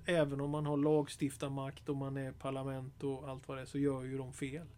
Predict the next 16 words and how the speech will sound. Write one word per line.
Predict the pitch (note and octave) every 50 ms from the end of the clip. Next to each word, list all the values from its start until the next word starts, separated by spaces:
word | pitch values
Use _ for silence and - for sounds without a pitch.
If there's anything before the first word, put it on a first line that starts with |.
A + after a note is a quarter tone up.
| - - - - - - - - - - - - -
Och | - D3+
någonstans | C#3+ C#3 C3+ - E3 C#3+
kommer | - - - D3+ C3+ B2+ C3 C3
den | C#3 C#3+
kristna | - E3+ F3 D#3+ - - - C#3
ibland | C#3 C#3+ D3 C#3+ C3+ B2+ B2 C3
i |
bryderi | C3 C#3 C#3+ C3+ C3 C#3 C#3 C3+ C3+ B2+ C3+ D#3 D#3+ C#3+
i | C3+
samvetet | - D#3 D3 C#3+ C#3 C3 B2+ A#2+ - - D#3 D3+ -
där | C3+ B2 B2 -
och | C#3 C#3
måste | C3+ C#3+ C#3 - - - B2+
lyda | C#3+ D#3 D#3 C#3+ C3+
Gud | C3 B2+ B2+ B2+ B2+
mer. | C3 C3 C3 B2+ C3